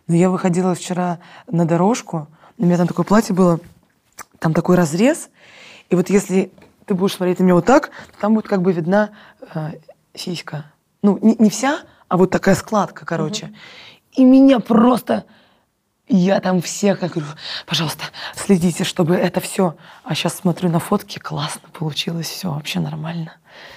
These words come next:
Speaker 1: Не знаю, что-то в голове, э, у меня. Видимо, н-, не может быть все, вот знаешь, вот, вот все хорошо. Нужно, чтобы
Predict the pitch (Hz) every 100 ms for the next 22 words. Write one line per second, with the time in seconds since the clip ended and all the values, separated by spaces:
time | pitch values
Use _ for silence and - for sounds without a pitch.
0 | - _ 196 196 180 165 139 - 175 180
1 | 175 190 185 170 147 - - - - -
2 | 170 165 165 160 160 151 - 147 175 185
3 | 185 185 - - - 196 233 180 165 -
4 | - 160 151 185 202 - 156 - _ _
5 | _ _ _ _ _ _ _ _ _ _
6 | - 151 - 151 160 143 - 156 131 -
7 | 151 170 180 180 160 170 175